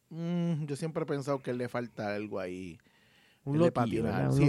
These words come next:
Speaker 1: le
Speaker 2: loquillo.
Speaker 1: patina algo. Antes de que yo supiera que se iba a cambiar y ve-, y los veía en las Kardashian, era como que, "Este
Speaker 2: Tipo
Speaker 1: tipo, ¿qué le
Speaker 2: raro.
Speaker 1: pasa?". Sí, sí, sí, que tiene un nu-, tiene un nudo de carne acá atrás, porque eso acá, eso acá así. Estaba todo el tiempo con, y yo decía, "Diablo, pero este tipo no se hace".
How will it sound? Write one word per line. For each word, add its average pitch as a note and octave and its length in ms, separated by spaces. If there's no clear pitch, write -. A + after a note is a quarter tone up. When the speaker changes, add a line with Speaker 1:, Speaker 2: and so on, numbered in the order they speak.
Speaker 1:
le C#3 80
Speaker 2:
loquillo. D3 60
Speaker 1:
patina A#2+ 420
algo. G2 220
Antes E3+ 320
de F3 80
que D3+ 100
yo C#3 140
supiera D#3+ 340
que D3+ 100
se C#3 120
iba C#3+ 100
a C#3+ 60
cambiar C#3+ 360
y C#3 80
ve-, A#2 140
y A2 60
los A2 180
veía G#2 220
en B2+ 100
las C#3 120
Kardashian, B2 600
era B2 180
como G#2 280
que, D#2+ 260
"Este C#3 340
Speaker 2:
Tipo C#3+ 200
Speaker 1:
tipo, C3+ 140
¿qué B2 80
le C3 60
Speaker 2:
raro. C3 100
Speaker 1:
pasa?". F#2+ 500
Sí, B2 240
sí, C3 180
sí, C3+ 200
que B2+ 100
tiene A2 160
un D#3 140
nu-, F3 160
tiene D3+ 220
un E3+ 80
nudo G3 180
de F#3 100
carne G3 260
acá E3+ 140
atrás, F3+ 240
porque B2+ 240
eso D3 100
acá, F3 140
eso E3+ 340
acá E3+ 240
así. F3 300
Estaba C3+ 300
todo F#3 100
el F3 80
tiempo F#3 360
con, D3 300
y B2 100
yo B2+ 140
decía, C3 280
"Diablo, A2+ 200
pero A#2 120
este B2 180
tipo C3+ 260
no C#3+ 80
se C#3+ 120
hace". - 140